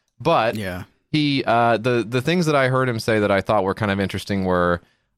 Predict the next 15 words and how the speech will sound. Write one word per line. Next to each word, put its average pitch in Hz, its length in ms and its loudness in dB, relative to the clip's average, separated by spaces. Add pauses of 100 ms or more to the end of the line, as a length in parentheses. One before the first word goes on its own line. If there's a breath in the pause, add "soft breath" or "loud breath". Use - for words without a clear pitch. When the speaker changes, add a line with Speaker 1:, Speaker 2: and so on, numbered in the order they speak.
(100)
Speaker 1:
uh, 95 280 2
wh-, 98 180 -4
his 113 220 -2
bit 127 180 -2
about 120 300 0
saving 127 460 -2
the 107 80 -2
town, 107 720 -2
it - 100 -10
sounded 110 220 -2
like 107 140 0
a 98 60 -4
fucking 98 300 -2
f-, - 280 -12
Footloose - 920 -2